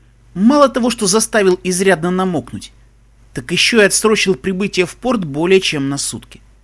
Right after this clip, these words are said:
Корабль был маленьким, трюм доверху набит грузом, и основная масса пассажиров, экономя деньги, купила палубные билеты.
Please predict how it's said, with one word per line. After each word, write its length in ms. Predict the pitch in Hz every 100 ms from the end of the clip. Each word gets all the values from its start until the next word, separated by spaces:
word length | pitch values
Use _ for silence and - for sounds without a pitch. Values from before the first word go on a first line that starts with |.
| _ _ _ _ _ _ -
Корабль 380 | 180 269 226 165
был 180 | 135 180
маленьким, 480 | 285 277 233 233 - _ _ _ _ _
трюм 340 | 294 294 220
доверху 380 | 180 269 202 -
набит 340 | 170 156 151 147
грузом, 500 | 196 302 262 233 - _ _ _ _ _
и 80 | 151
основная 540 | 165 - 202 208 196
масса 360 | 175 185 - 139
пассажиров, 720 | - 143 170 160 269 294 - -
экономя 480 | 226 226 220 214
деньги, 440 | 190 196 196 175 175 _ _ _
купила 460 | - 196 196 208 196
палубные 600 | 196 170 147 135 139 135
билеты. 460 | 135 131 110 -